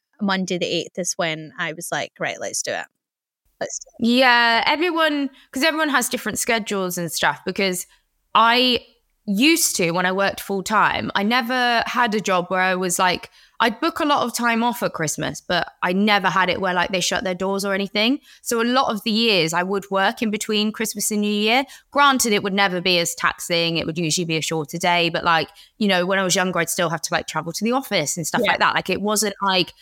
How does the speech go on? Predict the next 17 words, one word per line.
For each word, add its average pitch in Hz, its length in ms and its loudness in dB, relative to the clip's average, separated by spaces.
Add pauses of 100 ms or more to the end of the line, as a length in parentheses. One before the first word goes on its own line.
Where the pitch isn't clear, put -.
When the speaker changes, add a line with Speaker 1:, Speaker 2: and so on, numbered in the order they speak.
(180)
Speaker 2:
I 175 60 -2
could 208 180 -2
completely 185 460 -2
switch - 320 -2
off, 180 220 2
'cause 175 220 -4 (360)
I 196 60 0
saw 247 260 0
a 214 40 0
lot 214 140 4
of 190 120 -2
people 180 240 -6
posting 170 500 0
about, 156 200 2
and, 214 100 2
and, 220 300 0
like, 208 240 2